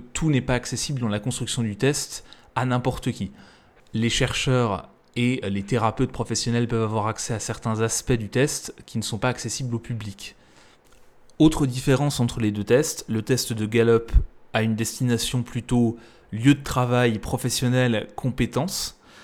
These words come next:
alors que le test via est beaucoup plus généraliste, c'est-à-dire que les forces telles qu'elles sont abordées dans cette construction-là concernent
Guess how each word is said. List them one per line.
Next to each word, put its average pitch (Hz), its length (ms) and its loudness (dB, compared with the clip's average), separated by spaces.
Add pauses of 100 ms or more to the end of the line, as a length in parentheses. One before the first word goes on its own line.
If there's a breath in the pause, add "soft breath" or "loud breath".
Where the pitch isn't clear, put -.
(280 loud breath)
alors 123 340 2
que 131 320 2
le 107 460 -2
test 120 320 -4
via 123 580 0
est 110 140 -4
beaucoup 117 240 -8
plus 135 240 -4
généraliste, 117 720 -2
c'est-à-dire 107 500 -4
que 110 260 -4
les 104 160 -4
forces - 440 0
telles 117 160 -4
qu'elles 107 120 -6
sont - 280 -8
abordées 127 540 0 (340 loud breath)
dans 113 60 -6
cette - 220 -10
construction-là 120 1040 -4 (340 loud breath)
concernent 143 540 -2